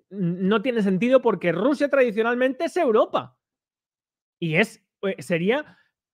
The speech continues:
bueno, pues una maravilla tener buenas relaciones comerciales con Rusia para Europa. Por eso Estados Unidos tiene que empeñarse e incidir mucho en Europa en que sigamos,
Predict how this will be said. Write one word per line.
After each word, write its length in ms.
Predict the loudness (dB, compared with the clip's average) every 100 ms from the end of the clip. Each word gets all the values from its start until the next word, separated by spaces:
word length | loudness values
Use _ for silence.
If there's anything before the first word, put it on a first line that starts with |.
| _ _
bueno, 400 | -4 -2 -2 -6 _
pues 220 | -20 -10
una 240 | -2 0 2
maravilla 800 | 4 4 4 4 4 4 2 0
tener 240 | -4 -4
buenas 360 | -2 0 2 2
relaciones 460 | 0 -2 -2 -4
comerciales 560 | -2 -2 -2 -2 -2 -4
con 160 | -8 -4
Rusia 360 | -4 -2 -4
para 240 | -2 -2 0
Europa. 560 | 2 2 0 -8 -12 _ _ _ _ _ _ _ _ _ _
Por 160 | 2
eso 320 | 4 4 0 -4 _ _
Estados 320 | 0 2 2
Unidos 300 | 2 0 0
tiene 180 | -4 0
que 80 |
empeñarse 840 | 0 0 0 0 4 6 4 0 -2
e 80 | 0
incidir 520 | -4 -2 0 0 0
mucho 440 | -2 -2 -4 -6 -8 _
en 140 | -8 -4
Europa 380 | 0 0 0 -2
en 80 |
que 120 | -2 -6
sigamos, 480 | -4 -4 -2 -4